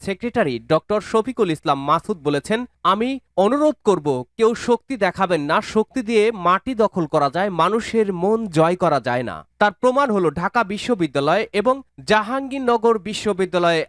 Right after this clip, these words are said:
আরেকটা প্রমাণ হবে বাউফল উপজেলা।" শুক্রবার বাউফল পৌর শহরের তিন নম্বর ওয়ার্ডের কাগজির পুল মল্লিক মঞ্জিল ভবনে ইবনে সিনা প্রাইমারি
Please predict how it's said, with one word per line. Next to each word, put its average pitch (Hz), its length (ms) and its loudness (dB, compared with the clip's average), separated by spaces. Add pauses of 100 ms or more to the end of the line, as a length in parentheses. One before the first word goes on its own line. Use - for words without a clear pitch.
আরেকটা 214 480 0
প্রমাণ 196 380 0
হবে 160 420 -2
বাউফল 220 640 0
উপজেলা।" 147 580 -2 (120)
শুক্রবার 269 480 2
বাউফল 233 520 0
পৌর 220 320 0
শহরের 226 440 2 (100)
তিন 214 140 -8
নম্বর 208 340 0 (100)
ওয়ার্ডের 190 420 2 (160)
কাগজির 233 580 -2
পুল 233 240 0
মল্লিক 214 520 0 (100)
মঞ্জিল 220 500 0
ভবনে 175 560 0 (160)
ইবনে 214 400 -2
সিনা 240 280 0
প্রাইমারি 202 640 0